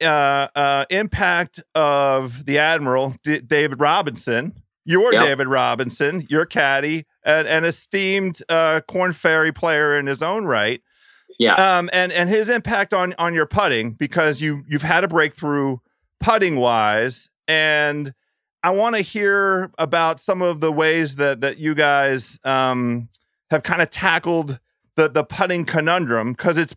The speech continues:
Speaker 1: it's perpetual for, for, for all of us. For, for me, I've been playing golf, you know, f-, forty years and, and always some new aspect of the stroke.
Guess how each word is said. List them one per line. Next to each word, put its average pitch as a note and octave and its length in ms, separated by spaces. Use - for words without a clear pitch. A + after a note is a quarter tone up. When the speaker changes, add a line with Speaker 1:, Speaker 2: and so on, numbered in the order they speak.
Speaker 1:
it's D#3+ 140
perpetual C#3 800
for, F3 200
for, F#3+ 280
for G3+ 200
all B3+ 480
of D#3+ 80
us. A2 280
For, A3 180
for A#3 200
me, A#3+ 360
I've D#3+ 140
been B3 160
playing A#3 320
golf, B3 320
you A3 80
know, G3+ 160
f-, A3 60
forty D4+ 300
years C#4 480
and, C#3+ 220
and D#3+ 180
always G3 560
some G3 320
new D3+ 480
aspect E3 560
of C3 140
the A#2+ 100
stroke. F3 540